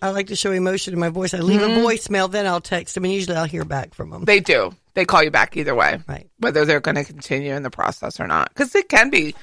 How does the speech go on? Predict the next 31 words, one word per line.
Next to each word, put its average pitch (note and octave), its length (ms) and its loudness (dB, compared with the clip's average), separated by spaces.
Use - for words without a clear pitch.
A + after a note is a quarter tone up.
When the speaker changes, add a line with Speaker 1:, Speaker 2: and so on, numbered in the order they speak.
Speaker 2:
it E3 80 -4
can - 120 2
be G3 80 2
years G#3 640 0
for D3+ 160 -2
some D3 240 -4
Speaker 1:
It C#3+ 40 -12
Speaker 2:
people D#3+ 300 -4
Speaker 1:
was D#3+ 140 2
two D#3 140 4
years D4 260 -4
for - 140 -8
this E3 200 -8
guy. D3+ 340 -4
Speaker 2:
to, G3 140 0
to G3 120 -4
peck - 340 2
through E3+ 280 4
it. - 220 0
Good - 180 -4
for G3 180 2
Speaker 1:
Mm-hmm. D#3+ 80 2
Speaker 2:
him - 120 -8
and A#3+ 100 2
good F4 160 2
for G#3 160 0
you. F3+ 640 2
I G#3+ 60 2
mean, A#3 280 2
to, G3 180 0
that's, G#3+ 380 -10